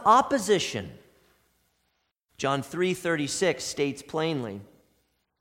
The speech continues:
"Whoever believes in the Son has eternal life. Whoever does not obey the Son shall not see life,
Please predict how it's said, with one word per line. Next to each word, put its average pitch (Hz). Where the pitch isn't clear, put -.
"Whoever 147
believes 147
in 147
the 139
Son 120
has 113
eternal 107
life. 87
Whoever 151
does 127
not 143
obey 123
the 110
Son 107
shall 113
not 123
see 131
life, 107